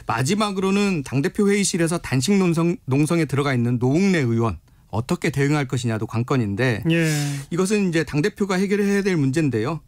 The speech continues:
Speaker 1: 이 노 의원 같은 경우에는 컷오프의 부당함을 얘기하고 시간이 오래 갈수록 이 사법 리스크도 있고 이 부당하다고 생각하는 부분에 대한 표현이라는 점에서 민주당 입장에서는 상당히 대응하기 어려운 그런 지점이라고 할 수 있습니다.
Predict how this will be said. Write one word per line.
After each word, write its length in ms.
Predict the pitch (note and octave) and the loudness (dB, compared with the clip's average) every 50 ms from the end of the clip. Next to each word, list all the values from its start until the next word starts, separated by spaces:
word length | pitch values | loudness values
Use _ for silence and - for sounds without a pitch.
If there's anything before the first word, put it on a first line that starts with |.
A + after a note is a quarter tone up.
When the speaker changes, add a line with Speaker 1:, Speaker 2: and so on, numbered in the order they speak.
| _ _ | _ _
Speaker 1:
이 220 | - B2 B2 A#2+ A2+ | 0 0 2 2 2
노 160 | G2+ C3 C#3 E3 | 2 2 2 2
의원 240 | E3+ E3 D#3+ E3 D#3+ | 2 2 2 0 0
같은 260 | D3 C3+ - E3 D#3 | -2 -2 -2 -2 0
경우에는 520 | D3 C#3+ C3+ C3+ C3 C3 D3+ E3 D3+ C3 B2 | 0 0 0 0 0 2 2 0 0 -2 -4
컷오프의 480 | - - G3 F3+ - - E3 D3 B2+ | -4 -4 -6 -4 -2 0 -2 -2 -2
부당함을 520 | - - - D3 C#3+ D3 D3 C#3+ C#3 C3+ A#2+ | -4 -6 -4 -2 -2 0 0 0 0 0 0
얘기하고 680 | A#2 A#2 A2+ A#2+ C#3 C#3 B2 G#2+ G2+ A2 A2 - G#3+ G#3 | 0 -2 0 0 -2 -2 -2 -4 -4 -6 -8 -8 -8 -8
시간이 360 | - - - A3+ A3 A3+ G#3 | -8 -4 -2 0 0 0 0
오래 200 | D#3 C3 D3+ F#3 | 0 0 0 0
갈수록 500 | F#3+ F3 D#3+ - - B2 A#2 - F3+ G3 - | -2 -2 -4 -4 -4 -4 -4 -4 -4 -6 -8
이 100 | - A#2+ | -8 -8
사법 300 | G#2+ - - F#3 G#3+ G#3+ | -6 -6 -4 -2 0 0
리스크도 460 | G3+ F#3 D#3+ - - - - D3+ C#3 D3 | 0 0 -2 -6 -10 -10 -8 -6 -4 -4
있고 340 | B2 G#2 - - - G#2 - - - - - - - - | -4 -6 -6 -6 -6 -6 -6 -8 -16 -20 -20 -10 -6 -6
이 60 | A#2 | -6
부당하다고 540 | - - B2+ C#3+ D3+ D3+ D3+ D3 C#3+ C#3 C3+ | -4 -2 -2 0 0 0 0 0 -2 -2 -4
생각하는 380 | D#3 E3 D#3 C#3 - D3+ C#3 B2+ | -4 -4 -4 -2 -2 -2 -2 -2
부분에 300 | B2+ B2 A#2+ C#3 C#3 B2+ | -2 -2 0 0 0 2
대한 220 | B2 B2+ B2+ B2 | 2 0 0 -2
표현이라는 480 | B2+ - F#3 F3 E3+ E3 D#3 D3 C3+ B2+ | -2 -2 -2 0 0 0 0 0 0 0
점에서 420 | B2+ A2 G#2 G2+ F#2+ C3 C3+ C#3 - - - - - - - - | -2 -2 -4 -2 -2 -2 -2 -2 -6 -12 -20 -20 -20 -20 -10 -4
민주당 360 | - C3+ D#3 E3 F#3+ A3 G3+ G3+ | -2 -2 0 0 0 0 0 0
입장에서는 500 | F#3 - - F#3 F3+ F3+ - G3 F#3 F3+ | -2 -2 -4 -2 -2 -2 -2 -2 -2 -4
상당히 360 | - - G#3 G3+ G3+ F#3+ E3 | -4 -4 -4 -2 -2 -2 -4
대응하기 360 | - D#3+ D#3 D#3 D3+ D3+ D#3 | -2 -2 0 0 2 0 0
어려운 460 | D3 C3 B2 C3+ E3 D#3 C3 A#2+ B2+ | 0 0 0 0 0 0 0 0 -2
그런 220 | C3 - C#3 C3 B2+ | -2 0 0 0 0
지점이라고 400 | - - C#3 B2+ B2+ A#2+ A#2 C3+ | 0 0 0 0 0 0 0 0
할 60 | C#3+ - | -2 -2
수 80 | - | -4
있습니다. 380 | A#2+ - - - G2+ G2 - | -6 -6 -6 -6 -8 -8 -6